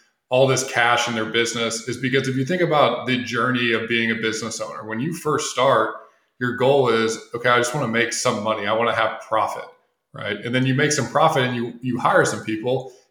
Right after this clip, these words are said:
And then the next goal is, "Every two weeks, I wanna make sure that no matter what, I can make payroll." And then after you hire some people, maybe you start making some reinvestments further back into the business.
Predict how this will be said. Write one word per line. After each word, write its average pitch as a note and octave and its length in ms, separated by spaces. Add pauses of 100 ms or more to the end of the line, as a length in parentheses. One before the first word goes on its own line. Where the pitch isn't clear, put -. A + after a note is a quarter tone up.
(120)
And C#3 100
then C#3 160
the C3+ 120
next D3+ 200
goal C3 220
is, A2+ 200 (280)
"Every B2+ 200
two F3+ 180
weeks, C3+ 220
I C#3 80
wanna D#3+ 160
make B2 200
sure C3+ 240
that B2 140
no A#2 60
matter B2 320
what, A#2+ 260
I A2+ 140
can A#2+ 140
make G#2+ 260
payroll." - 460 (640)
And C3+ 120
then C#3 180
after D3+ 260
you C3+ 60
hire E3+ 240
some C3+ 160
people, D3 240
maybe C3 240
you C3+ 60
start C3+ 240
making B2+ 260
some A#2+ 160
reinvestments A#2+ 760
further B2+ 280
back A#2 260
into A2+ 180
the G#2 60
business. B2 420